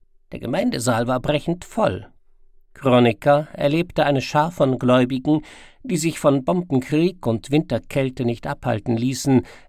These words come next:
Etwas von einem kämpferischen Geist spürt man in diesem Singen. Ausgerechnet vor diesen Menschen predigte Pfarrer Jacobi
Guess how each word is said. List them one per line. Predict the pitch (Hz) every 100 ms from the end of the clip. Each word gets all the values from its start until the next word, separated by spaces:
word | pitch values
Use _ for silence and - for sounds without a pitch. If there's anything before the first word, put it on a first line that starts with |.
| _
Etwas | 180 180 - 190 185 -
von | 175 151
einem | - 147 139 131
kämpferischen | 196 226 175 156 - 131
Geist | 131 147 151 101 - - - -
spürt | - - 151 131 127
man | 117
in | - 104
diesem | 110 101 104 92
Singen. | 113 110 95 - - _ _ _ _ _ _ _ _ _ _ -
Ausgerechnet | 175 185 - 196 156 - 156 -
vor | 147
diesen | 127 160 - 160
Menschen | 131 127 - 147
predigte | - 127 127 127 - 127
Pfarrer | - 143 143
Jacobi | 139 120 - - 127 127 127